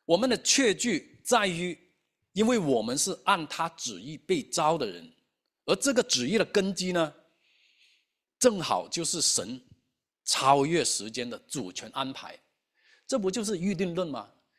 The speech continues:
所以当，啊，半柏拉图主义或者阿米念主义他们反对这个预定论的时候，啊，你很难去，去解释罗马书要，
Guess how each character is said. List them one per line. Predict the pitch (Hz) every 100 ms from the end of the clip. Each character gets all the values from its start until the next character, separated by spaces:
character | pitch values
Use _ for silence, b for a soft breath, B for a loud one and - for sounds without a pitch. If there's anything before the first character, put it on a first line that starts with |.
| _ -
所 | -
以 | 240 175 147 127 - - - -
当， | 226 233 220 _ _ _ _ _ _ _ _ _ _ _ _
啊， | 120 113 104 98 - _ _ _ _ _ -
半 | 240
柏 | 165
拉 | 196 208
图 | 208
主 | 208 131 110
义 | 123
或 | 151
者 | 127 110 95
阿 | -
米 | 180 175
念 | 214
主 | 123 101
义 | 107
他 | 165
们 | 202
反 | - 101 104
对 | 190 143 -
这 | 190
个 | 185
预 | 214
定 | 202 214
论 | 254
的 | 131
时 | - 185
候， | - - _ _ _ _ _ _ _ _
啊， | - 101 - _ _ _ _ _ _ _
你 | -
很 | 220 160 127
难 | 113 -
去， | - 214 143 _ _ _ _ _ _ -
去 | 240
解 | - 123 87
释 | - 151
罗 | 131 156
马 | 165
书 | - 120 107
要， | 139